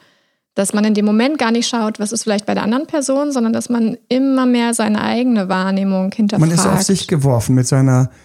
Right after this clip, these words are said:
Speaker 2: mit seiner Schwäche und mit seinen Unfähigkeiten.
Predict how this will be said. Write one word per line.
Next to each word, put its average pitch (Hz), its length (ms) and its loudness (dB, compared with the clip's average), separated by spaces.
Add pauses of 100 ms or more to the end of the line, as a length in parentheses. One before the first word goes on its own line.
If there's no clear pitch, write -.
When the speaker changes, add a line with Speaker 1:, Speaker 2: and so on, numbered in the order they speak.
(380)
Speaker 2:
mit 135 160 2
seiner 135 280 4
Schwäche 151 420 0
und 123 80 2
mit 123 160 2
seinen 123 400 4 (100)
Unfähigkeiten. 117 1120 0